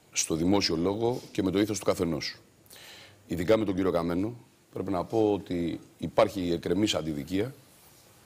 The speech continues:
η οποία έχει φτάσει στα δικαστήρια, στην οποία ο κύριος Καμένος έχει καταδικαστεί σε αστική αποζημίωση,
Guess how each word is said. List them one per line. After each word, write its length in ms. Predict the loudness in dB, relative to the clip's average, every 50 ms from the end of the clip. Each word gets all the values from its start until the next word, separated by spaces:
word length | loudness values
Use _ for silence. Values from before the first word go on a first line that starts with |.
| -20 _ _ -20 -4 0
η 60 | 0
οποία 220 | 2 4 4 2
έχει 100 | 2 2
φτάσει 220 | 2 2 2 2 0
στα 80 | -4
δικαστήρια, 520 | -10 -10 -8 -8 -6 -4 -4 -4 -4 -6 -8 -12 -18 _ -20 -20 -20 -20 -20 -20 -20 -20 _ -18
στην 180 | -12 -6 -4 -4
οποία 260 | -2 2 2 4 4
ο 40 | 2
κύριος 240 | 2 -2 -4 -6 -4
Καμένος 460 | -2 -2 0 2 2 2 0 0 0
έχει 160 | -2 -2 -4 -8 -16 -4
καταδικαστεί 880 | -2 0 0 2 0 -2 0 0 0 0 0 0 2 0 0 0 -2 -8 -16 -20 -20 _ _ -20 _ _ _ _ _ _ _ -20 _ _ _
σε 280 | 0 0 2 2 0
αστική 300 | 0 -2 -4 -4 0 0
αποζημίωση, 760 | 0 2 0 -2 -4 -4 -2 -2 -4 -4 -4 -8 -10 -12 -14